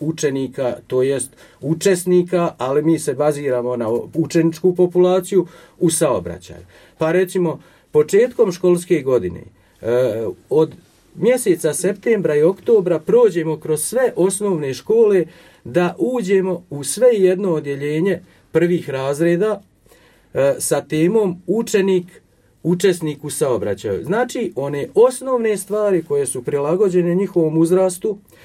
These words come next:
i nakon tog mog časa konkretno, e, po nastavnom planu i programu učenici prvih razreda u oktobru mjesecu, e, imaju sa svojim učiteljem ili učiteljicom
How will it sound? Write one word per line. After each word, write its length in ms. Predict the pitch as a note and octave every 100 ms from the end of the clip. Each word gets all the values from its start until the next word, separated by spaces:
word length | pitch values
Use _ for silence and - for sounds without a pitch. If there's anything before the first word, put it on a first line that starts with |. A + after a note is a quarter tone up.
| - - -
i 100 | D3
nakon 400 | E3+ G#3 A#3 G3+
tog 280 | G#3+ F3+ - _ _ _ _ _ _
mog 460 | D3 G#3 F3+ A2 -
časa 380 | C3 C3+ - D#3
konkretno, 640 | C3 A#2+ C#3 C#3+ D#3+ A3
e, 540 | - - _ _ - C3+ C#3 C#3+ C#3+ C3 -
po 140 | D3
nastavnom 600 | D3+ D#3+ F3+ G#3 F3 D3+
planu 320 | C#3+ D3 D#3+
i 100 | D3+
programu 560 | C#3+ C#3+ D3 E3+ F3+ F3 -
učenici 580 | D#3 D3+ C#3+ C3+ C#3
prvih 360 | C#3 D#3 F3 E3+
razreda 540 | C3 C3+ C#3+ D3 C3+
u 220 | - C#3 E3+
oktobru 460 | F3 A3+ F3 D3
mjesecu, 600 | C#3 D3 - A#2 A#2 B2 A#2+ - - _ -
e, 240 | B2 A#2+ B2
imaju 520 | C3+ C#3+ C3 B2 A#2+ - -
sa 200 | - B2
svojim 560 | - C#3+ C#3 A#2 G#2+ -
učiteljem 600 | C#3+ - D#3+ A#2+ A2+ G#2+
ili 140 | G#2
učiteljicom 760 | G2+ - B2 F3 - G#3 F#3+